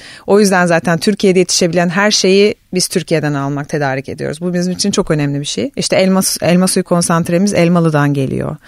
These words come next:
Susamımız Fethiye'den geliyor. Özel olarak bizim için kavruluyor. Hani maalesef etrafta gördüğümüz işte, e, simitlerin üzerindeki susamlar hepsi Çin susamı. Çocuklarımıza yediriyoruz. Biz her gün yiyoruz.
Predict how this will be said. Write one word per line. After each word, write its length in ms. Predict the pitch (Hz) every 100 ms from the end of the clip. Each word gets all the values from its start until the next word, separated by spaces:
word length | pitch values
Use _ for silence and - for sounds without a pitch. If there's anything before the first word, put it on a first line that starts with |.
| - -
Susamımız 640 | 208 196 185 180 196 -
Fethiye'den 540 | 180 - 170 165 165
geliyor. 280 | 160 151 156
Özel 180 | 160 160
olarak 340 | 156 151 151
bizim 180 | 160 151
için 200 | 151 151
kavruluyor. 500 | 151 147 147 143 139
Hani 240 | 151 156 160 - - -
maalesef 680 | 208 214 208 - 214 -
etrafta 400 | 190 - 190 -
gördüğümüz 540 | 196 190 185 190 190 185
işte, 400 | 180 190 180 156
e, 280 | 85 101 82
simitlerin 760 | - 214 208 - 190 190 190 -
üzerindeki 460 | 180 180 180 180 -
susamlar 460 | 185 180 180 180
hepsi 300 | 180 175 -
Çin 220 | - 175
susamı. 520 | 165 165 - 147 143 151 -
Çocuklarımıza 560 | 170 165 170 165 170
yediriyoruz. 480 | 165 160 165 160 160
Biz 280 | 165 165 -
her 160 | 165 156
gün 140 | 160
yiyoruz. 600 | 156 156 151 151 160 -